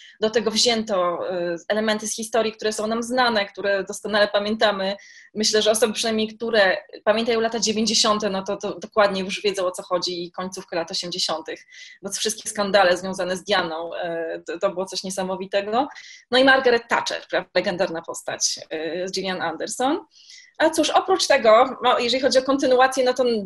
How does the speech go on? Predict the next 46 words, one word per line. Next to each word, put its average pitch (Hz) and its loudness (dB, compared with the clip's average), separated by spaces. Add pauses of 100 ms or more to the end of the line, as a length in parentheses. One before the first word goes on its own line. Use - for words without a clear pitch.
(100)
w 202 -6
moich, 240 4
wśród 247 -2
moich 247 2
faworytów 226 -2
był 202 -2
Nowy 226 2
Papież, 240 0
na 214 0
pewno 208 4
to 214 -4
jest - -8
w 202 -10
ogóle 208 0
Młody 214 4
Papież, 190 -2
to 202 -4
jest 185 -6
dla 180 -6
mnie 190 -4
arcydzieło 208 0
skończone, 202 -2 (160)
serial 214 -2
spełniony, 220 0
Paolo 202 -4
Sorrentino. 208 -6 (320)
Dziwiłam 247 2
się, 233 2 (200)
zdziwiłam 247 0
się, 247 -2
że 240 -2
ta 240 -6
kontynuacja 220 0 (100)
się - -2
udała, 208 2
a 247 -2
się - 0
udała, 180 0 (640)
y, 202 2
mimo 226 2
że 240 6
wydawała 240 4
mi 247 0
się 240 -4
wcale 214 4
niekonieczna. 202 -4